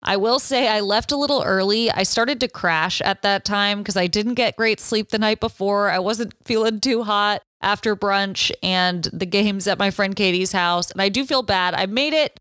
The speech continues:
I dropped off a gift. I got to hang out for a little bit, but I kind of s-, quietly <laughs> exited before they started playing the game. I just really wasn't feeling that great. And honestly, I went right to bed at, like, eight thirty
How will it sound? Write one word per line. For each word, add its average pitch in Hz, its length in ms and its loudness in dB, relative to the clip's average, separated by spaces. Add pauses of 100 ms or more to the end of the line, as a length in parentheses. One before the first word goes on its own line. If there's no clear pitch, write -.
I 170 100 -2
dropped 226 340 -2
off 247 180 0
a 247 60 -6
gift. 214 460 -2 (100)
I 190 100 0
got 202 180 0
to 220 100 0
hang 208 180 0
out 196 220 0
for 208 100 0
a 196 60 2
little 190 220 0
bit, 180 400 0
but 180 240 0
I 180 120 0
kind 214 240 -2
of 196 160 -2 (200)
s-, - 320 0 (200)
quietly 226 640 0
<laughs> - 60 4
exited 196 640 0 (140)
before 208 300 -2
they 196 140 2
started 190 400 0
playing 185 220 0
the 180 80 -2
game. 170 320 0
I 185 100 0
just 190 220 -2
really 190 240 2
wasn't 180 320 -2
feeling 170 320 0
that 185 220 0
great. 208 400 0
And 185 240 -2
honestly, 196 520 2
I 190 100 0
went 202 180 0
right 170 340 0
to 208 100 -2
bed 156 300 0
at, - 120 -2
like, - 160 0
eight - 220 -4
thirty - 340 0